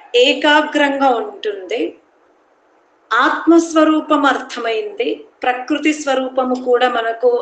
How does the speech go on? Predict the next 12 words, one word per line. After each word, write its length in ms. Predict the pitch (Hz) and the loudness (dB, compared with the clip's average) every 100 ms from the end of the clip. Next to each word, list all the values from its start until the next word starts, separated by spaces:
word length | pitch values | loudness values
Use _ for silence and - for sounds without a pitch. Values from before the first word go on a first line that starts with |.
| 220 | -2
అవగాహనలోకి 880 | 214 214 226 226 233 220 220 214 226 | -2 0 0 0 -2 -2 -2 -2 -4
వచ్చింది, 640 | 196 - - 214 196 240 392 - _ _ _ _ _ - | -4 -6 -12 -12 -8 -6 -6 -8 _ _ _ _ _ -6
ఆ 100 | 277 330 | -2 2
తర్వాత 380 | 311 302 294 392 415 | 2 2 2 2 2
పరమాత్మ 540 | 277 277 277 277 - 247 | 2 2 2 0 -2 -6
స్వరూపం. 640 | 254 226 208 - - - - _ _ _ _ _ _ _ _ _ _ _ 311 | -4 -4 -4 -6 -10 -18 -20 _ _ _ _ _ _ _ _ _ _ _ 0
కానీ 240 | 359 415 | 2 2
ఇక్కడ 340 | 370 294 247 214 285 480 - | 2 2 2 2 0 -4 -8
సాధకుడు 920 | - 254 233 285 277 262 254 226 240 392 539 - _ _ _ _ _ _ _ _ - | -4 2 4 2 0 -4 0 2 2 0 -4 -10 _ _ _ _ _ _ _ _ -6
ఈ 180 | 277 311 311 320 311 - - _ _ _ - | 2 4 4 2 0 -6 -20 _ _ _ -18
సూక్ష్మ 580 | - 302 339 359 - 349 | -6 4 6 4 2 0
విషయాన్ని 840 | 302 277 262 226 202 190 202 254 | 0 0 2 2 2 -2 -6 -4